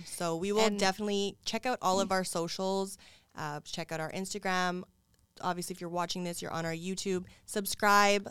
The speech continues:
Speaker 1: like, comment, all that stuff. Or don't. I mean, <laughs> I don't really give a shit, and I,
Speaker 2: <laughs>
Speaker 1: I hate saying that, but I really don't. Um,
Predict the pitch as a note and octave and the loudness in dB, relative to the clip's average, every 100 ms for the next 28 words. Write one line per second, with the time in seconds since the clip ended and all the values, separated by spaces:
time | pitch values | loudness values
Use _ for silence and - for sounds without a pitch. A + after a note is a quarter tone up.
0 | - F#3+ F#3+ F#3+ G3 G3 - - G3+ G3+ | -12 -2 2 4 4 0 -10 -12 -2 0
1 | G3 G3 G3 G3 - F#3+ F#3+ F3+ G3+ G3 | 0 0 -2 -2 -4 -2 -2 -2 -2 0
2 | F#3+ - - - _ - C4+ B3+ E3 E3+ | 0 -6 -20 -20 _ -6 -6 -2 0 2
3 | G3+ - G3+ A#3 - - E4+ - - - | 0 0 2 4 4 4 2 6 4 4
4 | - F#4 - - - E4+ C4 A#3+ B3+ - | 4 2 2 4 8 8 8 6 6 0
5 | - - B3 A#3 B3 B3 A#3+ A3+ A#3 A3 | -6 2 6 8 6 4 2 4 6 8
6 | A3+ A3+ F#3 F3 - - - G#3+ A#3+ A#3+ | 6 6 4 4 -2 -18 -4 2 6 8
7 | G#3+ F#3 F#3 - F3 E3+ F3 F3 F3 | 8 6 4 -2 -2 0 -2 -4 -6